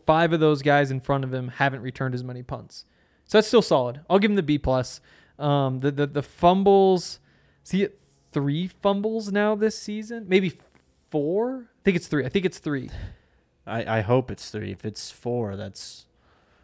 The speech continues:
Speaker 2: almost one every two games. That's,
Speaker 1: I know.
Speaker 2: that's not a rate that
Speaker 1: It
Speaker 2: you want with
Speaker 1: is.
Speaker 2: your punt returner.
Speaker 1: Yep, it is three. Three. Yep. So only lost one.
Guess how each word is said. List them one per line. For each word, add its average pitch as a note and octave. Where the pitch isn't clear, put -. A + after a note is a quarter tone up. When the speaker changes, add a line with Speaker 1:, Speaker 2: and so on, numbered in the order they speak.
Speaker 2:
almost A2
one A2
every G2+
two A2
games. A2
That's, G#2
Speaker 1:
I -
know. A2+
Speaker 2:
that's G#2+
not B2
a A#2+
rate A#2
that G2
Speaker 1:
It E3+
Speaker 2:
you D#3
want A2
with G2
Speaker 1:
is. -
Speaker 2:
your G2
punt -
returner. F#2
Speaker 1:
Yep, F3
it F3
is F3
three. C#3
Three. C#3+
Yep. E3
So D3+
only G#3
lost D3
one. B2+